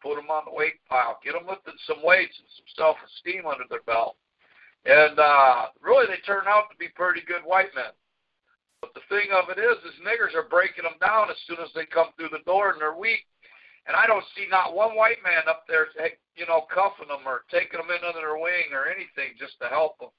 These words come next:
It's fellow white man out. And, uh,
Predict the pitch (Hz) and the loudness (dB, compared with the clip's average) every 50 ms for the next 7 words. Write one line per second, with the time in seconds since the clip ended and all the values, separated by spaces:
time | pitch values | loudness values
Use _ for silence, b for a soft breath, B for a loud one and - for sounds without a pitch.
0 | _ _ _ _ _ _ _ _ _ _ _ - - - - - 214 214 208 196 | _ _ _ _ _ _ _ _ _ _ _ -18 -16 -16 -10 2 2 4 4 4
1 | 190 202 226 240 - - 147 139 127 117 110 110 - - - _ _ _ _ _ | 2 2 2 0 0 -2 -6 -6 -6 -4 -6 -10 -10 -12 -16 _ _ _ _ _
2 | _ _ _ _ _ _ _ _ _ _ _ _ _ _ _ _ _ _ - 127 | _ _ _ _ _ _ _ _ _ _ _ _ _ _ _ _ _ _ -12 -6
3 | 139 151 151 151 151 143 139 131 - - - | 0 4 4 6 6 6 6 4 4 2 -2